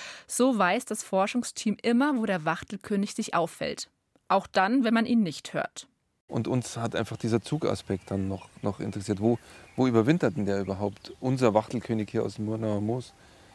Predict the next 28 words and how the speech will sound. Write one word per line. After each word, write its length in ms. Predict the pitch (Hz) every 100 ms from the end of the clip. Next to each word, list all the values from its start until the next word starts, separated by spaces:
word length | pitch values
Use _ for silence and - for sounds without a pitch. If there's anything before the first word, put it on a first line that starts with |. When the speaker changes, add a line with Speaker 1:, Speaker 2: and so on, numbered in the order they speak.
| - - - - - - 104
Speaker 2:
Welche, 420 | 113 120 135 123 101 90 -
welche 640 | 87 107 120 107 101 104
Schwierigkeiten 800 | 98 120 131 - 117 110 - 107
muss 160 | 110 110
der 140 | 110
da 140 | 101 104
umschiffen, 680 | 107 107 - 127 120 110
dass 180 | 107 104
er 160 | 110 101 - - - - -
von 280 | - 110 113
Afrika 580 | 110 - 110 - 104
hierher 420 | 104 104 101 113 120
kommt? 460 | - 104 104 - _ _ _ -
Speaker 1:
Weil 140 | 214
der 140 | 208 185
Wachtelkönig 640 | 233 - 240 - 226 -
ein 100 | 196
Zugvogel 640 | - 254 - - 202 214
ist, 320 | - 285 -
hat 160 | 285 240
er 60 | 233
nicht 300 | 254 - -
nur 140 | 240
mit 220 | 226 226
dem 100 | 226
Insektensterben 1000 | 220 240 - 185 - 185 - 175 170 170
zu 120 | -
kämpfen. 560 | - 208 185 - 175 170